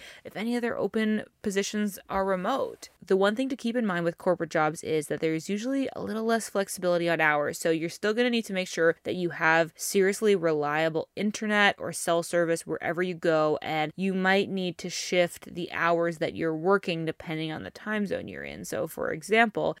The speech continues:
Dan and I still work Eastern time zone, nine to five, even though we're currently in California. So we kinda work roughly from six to two or, like, seven to three, you know, <laughs> on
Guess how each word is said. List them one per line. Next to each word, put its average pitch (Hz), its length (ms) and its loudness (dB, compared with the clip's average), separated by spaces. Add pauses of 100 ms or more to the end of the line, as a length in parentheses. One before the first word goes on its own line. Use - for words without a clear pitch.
Dan 202 220 2
and 262 100 0
I 240 140 4
still 190 540 2
work 170 460 2 (360)
Eastern 196 460 0
time 170 320 0
zone, 165 560 -4 (160)
nine 165 300 2
to 165 60 -4
five, 156 520 2 (360)
even 208 280 4
though 170 380 6 (100)
we're 185 140 2
currently 170 480 -4
in 160 120 -4
California. 160 840 -4 (300)
So 180 520 8
we 170 180 -2
kinda 214 420 2
work 185 360 2
roughly 170 500 2
from 160 500 0
six - 400 -4
to 170 140 -4
two 202 680 4
or, 170 260 4
like, 156 300 0
seven 170 560 -2
to - 140 -10
three, 185 680 2
you 170 160 -2
know, 160 260 0
<laughs> - 40 -18
on 190 180 0